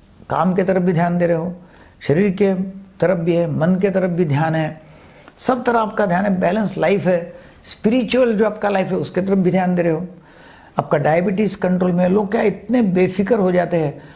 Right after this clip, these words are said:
बोलते हैं कि diabetes तो है, मैंने अभी पिछले एक साल में check ही नहीं किया, बोलते हैं लोग। Diabetes है तो Regularly आपको चेक करना पड़ेगा, blood sugar कितनी है तो।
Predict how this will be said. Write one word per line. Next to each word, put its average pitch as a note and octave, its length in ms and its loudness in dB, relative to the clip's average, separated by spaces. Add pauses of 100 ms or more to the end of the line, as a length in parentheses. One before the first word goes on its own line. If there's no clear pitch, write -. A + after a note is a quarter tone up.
(300)
बोलते A3+ 220 2
हैं B3 100 -2
कि A#3+ 120 2
diabetes G3 600 2
तो B3 80 0
है, B3 120 2
मैंने A#3 380 0
अभी A3+ 340 0
पिछले A3+ 580 0
एक G#3+ 240 -2
साल G3+ 260 0
में A3+ 340 -2 (120)
check A#3 200 0
ही B3+ 80 2
नहीं F#3+ 160 2
किया, D3+ 140 -2
बोलते F3 240 -4
हैं D#3 80 -4
लोग। - 240 -10 (480)
Diabetes E3 420 0
है C#3+ 100 0
तो D3 160 -12 (360)
Regularly G#3+ 420 4
आपको G#3 260 0
चेक G#3 280 -2
करना G#3 180 2
पड़ेगा, G3 300 2
blood E3+ 240 2
sugar F3+ 280 2
कितनी F3 320 0
है E3+ 160 0
तो। F3 100 0